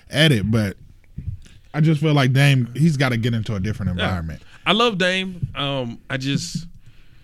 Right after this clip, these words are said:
Speaker 2: do I, I,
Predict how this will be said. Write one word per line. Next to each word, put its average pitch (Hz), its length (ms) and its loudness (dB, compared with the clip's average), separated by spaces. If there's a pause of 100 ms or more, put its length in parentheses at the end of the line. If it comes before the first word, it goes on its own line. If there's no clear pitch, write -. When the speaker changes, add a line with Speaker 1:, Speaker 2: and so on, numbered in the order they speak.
(460)
Speaker 2:
do 131 160 -2
I, 127 120 -4 (1700)
I, 147 200 -2